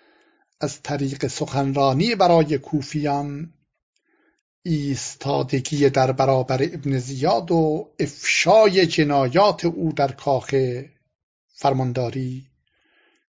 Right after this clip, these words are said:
چهره حقیقی قیام کربلا رو برای مردم ترسیم کردند و جنایات یزید و عبیدالله و همدستان اونها رو در کشتن و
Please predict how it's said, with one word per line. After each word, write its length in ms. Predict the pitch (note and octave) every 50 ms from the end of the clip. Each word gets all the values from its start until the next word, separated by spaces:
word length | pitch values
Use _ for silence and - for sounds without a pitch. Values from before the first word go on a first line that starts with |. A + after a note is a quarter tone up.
| _ _
چهره 1000 | - - - D#3+ C#3 - - - B2 - C#3+ C#3 C3+ C3 C#3 C3 C3 B2+ B2+ B2+
حقیقی 1120 | A2 - - - D3+ - - C#3+ C#3+ D3+ - - - F3+ F#3+ F3+ F3 D#3+ D#3 D3+ D3 D3 C#3+
قیام 680 | C#3+ - D#3+ D3 C#3+ C#3+ D3+ E3+ F3+ F3 E3 D#3+ D#3
کربلا 760 | C3+ - - - C#3+ C3+ C3+ C3 C3+ C3 B2+ B2+ B2+ B2+ B2 B2
رو 400 | C3+ C3 B2+ B2+ B2+ B2 B2 _ _ _ _ _ _ _ _ -
برای 340 | C3+ B2 B2+ B2+ A#2+ A#2+ C3
مردم 460 | B2 B2 A#2+ A2+ - - B2+ A#2+ A#2
ترسیم 580 | - - C#3 B2 - - - - C#3+ C3 B2+ A#2+
کردند 600 | - - C3 A#2+ - - B2+ A#2+ A#2+ A#2 - C3
و 240 | B2+ A#2 A#2 A#2 - _ _ _ _ _ _ _ _ _ _ _ _ _ - - - - - -
جنایات 540 | - D#3+ D3+ D3+ D3 D3+ F#3+ G3+ F3 - F#3
یزید 580 | E3+ D#3+ D3 C3+ C#3 G#3 G3+ F3+ E3 - - - -
و 40 |
عبیدالله 920 | - - - - D3+ D3 C#3 C3+ D#3 C#3+ C#3+ C#3 C#3 C#3+ F#3 G3 G3 E3 -
و 100 | D#3+ C#3+
همدستان 680 | - C#3+ C#3+ C#3 C3+ C3+ - - - D3 C#3 C3+ C3+
اونها 440 | C#3+ D3 B2+ A#2 G2 - F#3 F#3+ F3+
رو 280 | D#3+ D3 C#3 C3 C3 - - - - - - _ _
در 240 | - C3+ C3 C3 - -
کشتن 680 | - - D3 - - - - - - - F#3+ A3 G#3+ F#3+
و 220 | D#3+ C#3+ C3